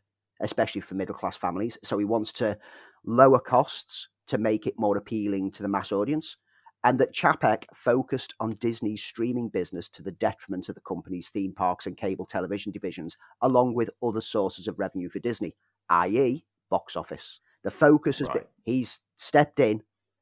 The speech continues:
Speaker 1: kicked Chapek out because he sees that streaming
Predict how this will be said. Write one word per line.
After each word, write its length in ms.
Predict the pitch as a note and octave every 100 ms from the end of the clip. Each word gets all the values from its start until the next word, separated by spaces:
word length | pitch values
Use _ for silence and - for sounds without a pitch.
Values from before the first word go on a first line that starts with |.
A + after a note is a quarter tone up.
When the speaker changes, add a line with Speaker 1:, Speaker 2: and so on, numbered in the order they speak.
| _ -
Speaker 1:
kicked 260 | D3+ -
Chapek 380 | - C3+ C3+ A#2+
out 340 | B2+ G#2 G#2 - _ _ _ _
because 460 | A2+ - G#2 G#2+ -
he 160 | G#2+ A2+
sees 540 | - B2 A2 A2 -
that 300 | A2 A2 - _ _ _ _
streaming 720 | - - C#3+ C#3 B2+ A2+ A2